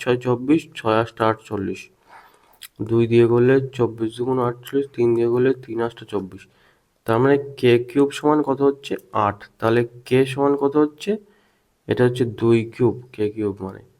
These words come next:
দুই কিউব মানে আট। তাহলে কে সমান কত হচ্ছে? দুই হচ্ছে,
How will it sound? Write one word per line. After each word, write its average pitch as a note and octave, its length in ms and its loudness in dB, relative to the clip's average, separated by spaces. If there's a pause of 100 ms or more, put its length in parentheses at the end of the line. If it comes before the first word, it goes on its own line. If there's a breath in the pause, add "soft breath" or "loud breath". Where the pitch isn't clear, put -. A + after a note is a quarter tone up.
(360)
দুই A2+ 180 2
কিউব A#2+ 200 4
মানে G#2 200 6
আট। G2 80 -4 (140)
তাহলে A2 180 8 (120)
কে A#2+ 80 8 (100)
সমান C#3 260 8
কত A2 200 6
হচ্ছে? G#2 200 -6 (140)
দুই A2 220 2
হচ্ছে, B2+ 300 -2